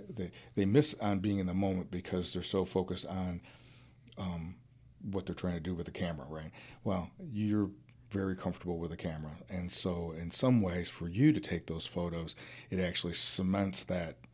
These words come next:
and even more so is an opportunity for you, um, to be,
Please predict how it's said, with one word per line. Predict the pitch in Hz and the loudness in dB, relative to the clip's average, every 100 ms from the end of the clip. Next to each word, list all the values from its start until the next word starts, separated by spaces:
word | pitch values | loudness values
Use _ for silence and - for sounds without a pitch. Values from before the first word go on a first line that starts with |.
| - - - - | -20 -20 -14 -4
and | 92 | 0
even | 92 87 | 0 0
more | 87 95 101 | 2 4 4
so | - - 85 82 - - - - - | 2 0 -2 -4 -8 -14 -18 -14 -8
is | 87 | -6
an | 87 | -4
opportunity | 85 - - 87 85 | -4 -6 -4 -4 -4
for | - 85 | -6 -6
you, | 85 87 85 82 78 - 95 | -4 -4 -4 -8 -10 -14 -12
um, | 104 101 95 - - | -10 -10 -12 -16 -12
to | - | -6
be, | 87 87 82 | -4 -4 -4